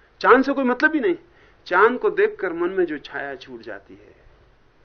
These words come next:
चांद को देखकर आंख बंद कर लो, मन में जो चांदी की धार छूट जाती है,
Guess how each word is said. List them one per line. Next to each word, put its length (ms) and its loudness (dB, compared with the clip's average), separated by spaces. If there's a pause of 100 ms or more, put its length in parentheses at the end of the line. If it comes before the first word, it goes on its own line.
(640)
चांद 320 4
को 120 2
देखकर 400 0 (140)
आंख 220 -2
बंद 280 2
कर 140 2
लो, 260 0
मन 220 0
में 180 0
जो 240 -6 (2000)
चांदी 340 0
की 160 -14
धार 280 -6
छूट 260 -10
जाती 360 -16
है, 180 -20